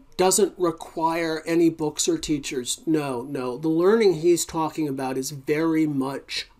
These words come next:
book learning. It is tied to the reading of the Confucian classics like the Book of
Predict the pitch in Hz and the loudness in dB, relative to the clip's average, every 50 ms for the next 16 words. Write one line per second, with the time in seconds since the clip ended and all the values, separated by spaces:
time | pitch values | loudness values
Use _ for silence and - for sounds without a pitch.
0 | _ _ _ _ _ _ - 151 143 - - - - 135 131 120 117 110 101 92 | _ _ _ _ _ _ -2 -2 -2 -2 -8 -16 -10 -8 -6 -6 -6 -8 -10 -12
1 | 85 69 - - - _ _ _ _ _ _ _ _ _ _ _ - - 135 139 | -12 -14 -18 -20 -20 _ _ _ _ _ _ _ _ _ _ _ -6 -2 2 2
2 | 131 127 - - 147 156 151 151 151 156 165 160 147 135 127 127 147 160 165 160 | 2 0 0 -6 -4 -4 -2 -2 -2 -4 -4 -4 -4 -4 -4 2 4 6 6 6
3 | 165 156 151 139 135 147 143 - - 156 135 - - 156 147 135 - 156 135 127 | 6 4 2 -2 -4 -10 -14 -8 -6 -6 -6 -2 0 -2 -2 -2 -2 -6 -8 -8
4 | - - - 147 135 139 131 - - - - - - - - 113 110 113 - 123 | -8 -8 -8 -6 -4 -4 -2 -2 -2 -4 -4 -8 -10 -8 -8 -8 -10 -12 -14 -16
5 | 117 - 127 127 - 127 117 | -14 -12 -14 -12 -12 -16 -16